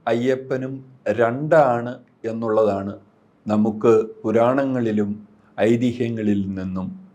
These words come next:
മനസ്സിലാക്കാൻ കഴിയുന്നത്. ശാസ്താവ് ഒരു പുരാണ പുരുഷനായും അയ്യപ്പൻ ഒരു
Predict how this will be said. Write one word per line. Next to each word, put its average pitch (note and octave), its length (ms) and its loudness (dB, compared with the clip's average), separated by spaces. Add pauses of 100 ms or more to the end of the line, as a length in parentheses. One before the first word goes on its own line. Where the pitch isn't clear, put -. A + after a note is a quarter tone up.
മനസ്സിലാക്കാൻ G#2 600 -2 (100)
കഴിയുന്നത്. - 420 -18 (1200)
ശാസ്താവ് D#3 800 6 (460)
ഒരു C3 160 2 (140)
പുരാണ B2+ 440 4 (380)
പുരുഷനായും G2 800 -4 (840)
അയ്യപ്പൻ D#3 500 2 (340)
ഒരു B2+ 160 0